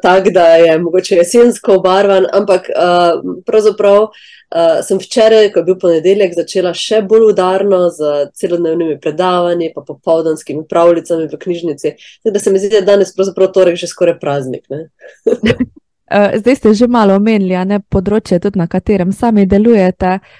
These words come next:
Speaker 2: pa bomo mogoče zajadrali kar, eh, kar v te teme. Eh, zdaj navadno tako radi začnemo psihologi z eno tako statistiko, a ne? <laughs>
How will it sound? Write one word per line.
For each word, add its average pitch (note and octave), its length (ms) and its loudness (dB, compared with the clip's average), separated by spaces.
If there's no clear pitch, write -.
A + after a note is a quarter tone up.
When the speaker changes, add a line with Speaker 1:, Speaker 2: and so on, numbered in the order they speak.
Speaker 2:
pa F3+ 120 2
bomo F#3 200 2
mogoče G3+ 320 -2
zajadrali F3+ 600 0
kar, F#3+ 300 -2
eh, E3+ 400 -2
kar G3 200 0
v E3+ 140 0
te F3+ 180 -2
teme. D#3+ 460 -4
Eh, F3 500 0
zdaj G#3 460 2
navadno G3 440 0
tako G#3 280 -4
radi F3+ 280 -2
začnemo F#3 480 -2
psihologi F#3+ 600 -2
z F3+ 100 -4
eno G3 320 2
tako G3+ 300 -4
statistiko, - 760 -4
a F3 140 2
ne? G3 180 2
<laughs> C4+ 760 -2